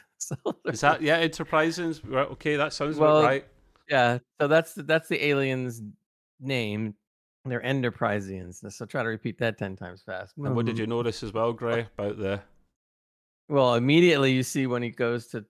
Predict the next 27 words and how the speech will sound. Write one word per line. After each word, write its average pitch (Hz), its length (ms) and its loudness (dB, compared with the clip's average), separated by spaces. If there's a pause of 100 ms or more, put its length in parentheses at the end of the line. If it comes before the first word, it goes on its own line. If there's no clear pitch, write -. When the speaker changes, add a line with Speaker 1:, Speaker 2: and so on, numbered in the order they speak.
Speaker 1:
to 107 280 -6 (100)
talk 117 260 -4
to 110 100 -10
his 104 440 -10
fellow 107 380 -2
Enterprisians, 101 840 -6
he 120 80 -8
pops - 380 -2
out 110 160 0
the 107 120 -4
old 101 300 -2
communicator, 113 600 -8 (400)
a 120 100 -2
real 151 240 6
old 113 180 4
communicator 101 540 -4
from 104 220 -10
the 104 80 -6
original 98 320 -8
Speaker 2:
Flip 156 220 -4
Speaker 1:
series. 98 180 -2
It 101 60 -4
Speaker 2:
one. 110 100 -2
Speaker 1:
goes 107 120 -6
brrr 285 320 -8
with 95 120 -12
the 98 100 -10